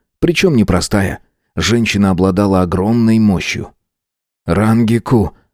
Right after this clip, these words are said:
я постарался говорить как можно добродушнее, «ты спасла мне жизнь.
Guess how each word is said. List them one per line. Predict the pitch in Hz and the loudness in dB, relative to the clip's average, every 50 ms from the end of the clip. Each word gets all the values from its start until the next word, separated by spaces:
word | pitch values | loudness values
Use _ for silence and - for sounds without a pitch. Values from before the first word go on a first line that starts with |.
| _ _ - | _ _ -4
я | 87 95 98 | -2 0 0
постарался | - 101 87 - 101 95 95 90 - 95 | 0 -2 -2 -2 0 0 0 0 -2 -2
говорить | 90 85 92 90 92 98 110 - | -2 0 0 2 2 0 0 -2
как | - 92 80 - | -4 -6 -4 -2
можно | 95 101 98 87 98 95 | 0 0 0 0 0 -2
добродушнее, | 85 98 82 95 95 95 85 92 82 - - 73 - - - _ _ _ _ _ _ | 0 0 0 0 0 0 0 -2 -4 -4 -6 -8 -8 -10 -12 _ _ _ _ _ _
«ты | - 101 98 | -2 0 0
спасла | - - 98 95 90 - 101 101 104 | 0 0 0 0 0 2 2 2 2
мне | 101 101 98 | 4 4 2
жизнь. | 98 87 101 101 92 82 82 78 | 2 2 2 0 0 0 -4 -6